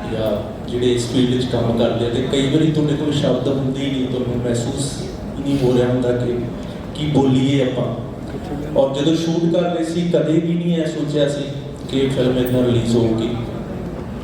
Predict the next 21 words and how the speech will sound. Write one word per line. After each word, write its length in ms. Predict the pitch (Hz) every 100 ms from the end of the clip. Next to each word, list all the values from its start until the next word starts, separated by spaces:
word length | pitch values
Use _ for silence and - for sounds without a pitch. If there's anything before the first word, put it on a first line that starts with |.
| - - - - - - - - -
ਬਸ 160 | 147
ਮੈਨੂੰ 300 | 147 170 175
ਇਹ 120 | 180
ਫੀਲ 280 | 180 185 185
ਹੁੰਦਾ 300 | 170 165 170
ਕਿ 80 | 170
ਕਈ 200 | 170 170
ਫਨਕਾਰ 520 | 170 165 147 139 143
ਹੁੰਦੇ 360 | 160 156 151 156
ਆ, 40 |
ਉਹ 40 | 160
ਕਦੇ 320 | 156 143 147
ਵੀ 160 | 151
ਧਰਤੀ 400 | 147 151 143 135
ਤੋਂ 120 | 131 127
ਜਾਂਦੇ, 420 | 127 123 127 127 - - - - - - -
ਕਦੇ 140 | 131 135 131
ਵੀ 120 | 147
ਉਹ 80 | -
ਖਤਮ 260 | 120 -
ਹੁੰਦੇ। 320 | 127 127 120